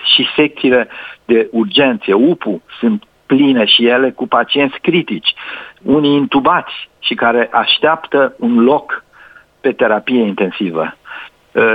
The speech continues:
suntem o arcă a lui Noe arhiplină de care se agață cu disperare atâția oameni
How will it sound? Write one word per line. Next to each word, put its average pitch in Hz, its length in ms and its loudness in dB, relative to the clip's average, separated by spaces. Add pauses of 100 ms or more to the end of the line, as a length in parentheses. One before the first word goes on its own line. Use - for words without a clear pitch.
(100)
suntem 175 340 0
o 147 100 4
arcă 170 320 0
a 139 80 2
lui 135 160 0
Noe 131 420 2
arhiplină 131 680 0
de 131 140 2
care 131 340 0
se 143 60 0
agață 131 460 0
cu 123 120 -6
disperare 113 600 0
atâția 101 420 0
oameni 98 460 0